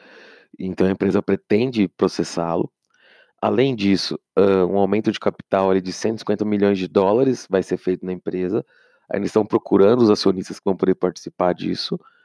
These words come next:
mas já foi divulgada ali uma nova composição do conselho, com o Nelson Tanure entrando no conselho, então já fica claro que ele vai ser, sim,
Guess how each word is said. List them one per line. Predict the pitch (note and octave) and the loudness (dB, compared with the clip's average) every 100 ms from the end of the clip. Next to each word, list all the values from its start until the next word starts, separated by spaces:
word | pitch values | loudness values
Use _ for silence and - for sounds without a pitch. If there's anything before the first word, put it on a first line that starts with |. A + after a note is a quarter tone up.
| _ _ _ _ | _ _ _ _
mas | G#2 G2 | -2 0
já | A2 | 0
foi | - A#2 | 2 2
divulgada | A2+ G#2+ G2 G2+ | 2 2 2 2
ali | G2+ | 2
uma | G2+ G2 | 2 2
nova | G2+ G#2 | 2 0
composição | - G2+ G2+ F#2+ - G2 | -4 -2 -2 -2 -2 -2
do | F#2+ | 0
conselho, | - F#2 - - F#2+ F#2 - _ _ _ _ | -2 -2 -2 0 2 0 -6 _ _ _ _
com | - G2 | -4 -2
o | F#2+ | 0
Nelson | F#2+ G2+ F#2+ | -2 -2 -4
Tanure | F#2 G2+ G2 F#2 F#2+ | -2 -2 0 2 2
entrando | A2 A2+ F2+ F2+ | 0 -2 0 0
no | F2+ | -2
conselho, | - F2 - F#2+ A2 | -4 -6 -2 0 0
então | F#2 | -2
já | F2+ F2+ | -4 -4
fica | - | -6
claro | F#2 F#2+ F#2+ - | -6 -2 -2 -2
que | - | -2
ele | G2+ G2+ | 0 2
vai | G2 | 0
ser, | F2+ F#2+ | 0 -2
sim, | F2+ - G2+ A#2+ | -4 -6 -10 -10